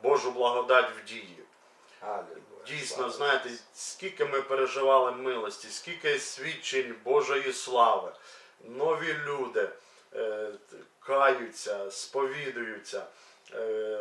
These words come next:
Speaker 1: готуються до водного хрещення. Е, в прошлому році, дав Бог, дев'ятнадцять чоловік прийняли святе водне
Speaker 2: Алілуя, слава
Speaker 1: хрещення.
Speaker 2: Ісусу.
Speaker 1: Це для нас благословіння. І знаєте,
Speaker 2: Это только, да, да, я бы, бы, бы хотел уточ-, уточнить, это только в церкви спасения Красный Кут.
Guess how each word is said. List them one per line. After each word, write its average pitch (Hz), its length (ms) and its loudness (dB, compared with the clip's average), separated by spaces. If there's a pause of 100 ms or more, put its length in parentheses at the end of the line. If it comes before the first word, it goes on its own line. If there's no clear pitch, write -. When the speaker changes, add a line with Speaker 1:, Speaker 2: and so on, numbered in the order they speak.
Speaker 1:
готуються 147 600 -2
до 135 180 0
водного 147 340 4
хрещення. 113 720 0 (460)
Е, 113 140 -4
в 107 200 -8
прошлому 139 560 0
році, 147 340 4
дав 123 300 0
Бог, 135 300 2
дев'ятнадцять 135 600 2
чоловік 127 720 -4
прийняли 127 420 0
святе 127 360 0
водне 139 140 6
Speaker 2:
Алілуя, 120 800 6
слава 131 400 8
Speaker 1:
хрещення. 113 180 4
Speaker 2:
Ісусу. 104 520 -8 (100)
Speaker 1:
Це 135 260 2
для 135 200 4
нас 135 280 2
благословіння. 127 1080 0
І 117 180 -6
знаєте, 135 480 2
Speaker 2:
Это - 60 4
только, 147 240 2
да, 127 220 6
да, 131 120 -2
я 131 160 4
бы, 131 200 -2
бы, 135 300 0
бы 127 100 -6
хотел 127 340 -2
уточ-, 131 380 -4
уточнить, 135 400 -2
это 143 60 2
только 180 300 -2
в - 100 -12
церкви 202 480 2
спасения - 640 -2
Красный 131 440 -4
Кут. 113 180 -10